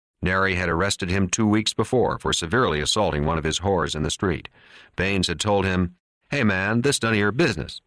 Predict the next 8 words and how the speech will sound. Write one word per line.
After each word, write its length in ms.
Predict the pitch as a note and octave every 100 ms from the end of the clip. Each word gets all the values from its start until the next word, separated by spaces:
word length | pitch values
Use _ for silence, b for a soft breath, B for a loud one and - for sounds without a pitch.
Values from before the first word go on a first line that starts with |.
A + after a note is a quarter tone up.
| _ _ _ _ _ _ _ _ _ -
And 120 | C#2
Neri's 300 | C#2 C#2+ D2+
partner 480 | - D#2 C#2+ C2+ C2+
had 160 | C#2
also 300 | D2+ G#2+ E2+
said 220 | C#2+ D2 C#2
something 300 | D#2+ C#2 D#2
about 300 | D2 D#2